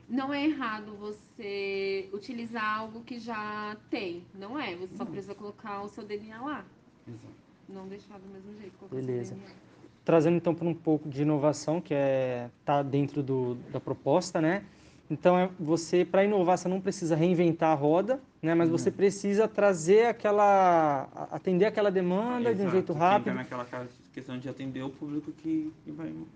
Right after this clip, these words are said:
Speaker 2: que a gente vai demonstrando.
Speaker 3: Certo. E a gente pode falar, então, que uma tendência, é, a, uma tendência é o Power B I, né?
Speaker 2: Uhum.
Speaker 3: Então, trabalhar pra inovar os nossos dashboards é deixar o, o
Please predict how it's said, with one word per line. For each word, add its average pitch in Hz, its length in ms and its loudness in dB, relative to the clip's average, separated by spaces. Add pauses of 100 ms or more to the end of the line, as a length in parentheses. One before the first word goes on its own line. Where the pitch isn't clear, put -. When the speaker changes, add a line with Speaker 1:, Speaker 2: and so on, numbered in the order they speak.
(180)
Speaker 2:
que - 80 -8
a 151 40 -2
gente 143 180 -8
vai 143 160 -4
demonstrando. 143 580 -10 (220)
Speaker 3:
Certo. - 600 0 (340)
E 190 380 6
a 185 60 6
gente 196 180 0
pode 220 240 0
falar, 185 240 4
então, 170 320 2
que 165 160 -4
uma 190 180 4
tendência, 160 840 2 (560)
é, 131 340 -2
a, 151 160 2 (240)
uma 160 160 0
tendência 151 400 6
é 147 120 6
o 175 80 6
Power 160 240 2
B 135 160 0
I, 156 260 2 (180)
né? 156 220 -2 (260)
Speaker 2:
Uhum. 139 120 -12
Speaker 3:
Então, 170 340 4
trabalhar 202 680 6
pra 190 760 4 (600)
inovar 208 760 4 (320)
os 170 160 2
nossos 165 300 0
dashboards 160 560 2
é 180 100 2
deixar 170 360 4
o, 220 80 4
o 185 420 -2